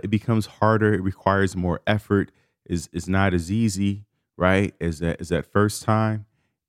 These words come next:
And y-, you know, you're ruining, uh, the tool also. So it's the same thing. When we go to C B D, when we go to alcohol, when we go to these other, uh, uh,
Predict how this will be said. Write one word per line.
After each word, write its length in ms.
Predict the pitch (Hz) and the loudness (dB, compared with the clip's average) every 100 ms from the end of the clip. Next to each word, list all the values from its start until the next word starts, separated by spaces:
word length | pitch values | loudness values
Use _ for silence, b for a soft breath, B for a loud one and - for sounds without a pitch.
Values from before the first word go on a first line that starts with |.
| - | 0
And 500 | 104 101 101 101 98 | 4 4 4 2 0
y-, 60 | |
you 320 | 82 92 104 | -4 -4 -2
know, 120 | 110 98 | 0 0
you're 180 | 104 101 | 0 0
ruining, 600 | 107 120 117 117 113 110 | 0 0 0 0 -2 -2
uh, 280 | 110 110 | -4 -4
the 160 | 110 101 | -4 -8
tool 400 | - - 135 127 | -10 -4 -2 0
also. 400 | 170 - 78 69 _ _ _ _ _ | -2 -4 -8 -10 _ _ _ _ _
So 340 | - - 120 113 | -6 2 2 2
it's 140 | - | -2
the 60 | 139 | -6
same 280 | - 139 123 | 0 0 2
thing. 260 | 147 104 | 2 4
When 120 | 95 95 | 2 2
we 180 | 131 | 0
go 400 | 139 104 113 127 | -2 0 2 2
to 640 | 123 - 117 107 101 101 101 - _ _ _ _ | -2 -2 0 2 2 0 -2 -6 _ _ _ _
C 280 | - - 104 | -14 -2 0
B 180 | 92 92 | 2 2
D, 240 | 107 120 | 2 2
when 140 | 113 92 | 2 2
we 100 | 107 | 2
go 160 | 113 | 2
to 200 | 95 - | 0 0
alcohol, 960 | 85 90 101 98 90 98 98 98 95 95 _ _ _ - | 2 0 2 -2 0 2 2 2 0 -4 _ _ _ -4
when 100 | 98 | 0
we 80 | |
go 160 | 107 110 | 2 2
to 80 | 98 | 2
these 320 | 92 92 85 - | 0 -2 -2 -2
other, 600 | 90 87 87 85 82 82 | 0 2 0 0 -2 -4
uh, 540 | 85 80 78 76 71 73 73 _ _ _ _ _ | -6 -6 -4 -6 -8 -12 -18 _ _ _ _ _
uh, 80 | - | -16